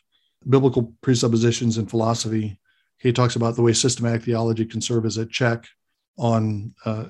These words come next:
on, on exegesis and, and interpretation of biblical symbols. Uh, and the last thing he points to is that, uh, uh, good biblical teachers alert to what other scholars and other teachers say about the Bible.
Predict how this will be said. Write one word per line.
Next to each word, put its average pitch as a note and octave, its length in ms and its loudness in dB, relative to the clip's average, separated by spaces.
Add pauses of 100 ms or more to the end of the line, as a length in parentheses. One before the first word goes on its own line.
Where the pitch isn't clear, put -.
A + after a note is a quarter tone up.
on, A2+ 320 -4 (120)
on C3 120 -4
exegesis A2+ 680 0
and, G#2+ 460 -6
and A2+ 100 -2
interpretation A2 640 -6
of G2+ 80 -10
biblical A2 340 -8
symbols. G#2+ 480 -8 (580)
Uh, B2+ 200 2
and C3 260 4
the B2+ 80 2
last D3 260 2
thing C3 140 4
he B2 80 4
points A#2 300 0
to A#2 160 0
is A2 180 -2
that, A#2 380 -6 (200)
uh, A2 200 -4 (580)
uh, A2+ 140 4
good A2+ 220 6
biblical A#2 340 6
teachers A2+ 380 2
alert A2+ 260 2
to A2+ 80 -6
what A2+ 160 -2
other A2+ 360 2 (400)
scholars B2 520 4
and A2 140 2
other G#2+ 160 0
teachers A#2 680 0
say A#2+ 340 2
about A2+ 340 -2
the A#2 80 -8
Bible. G#2 420 -8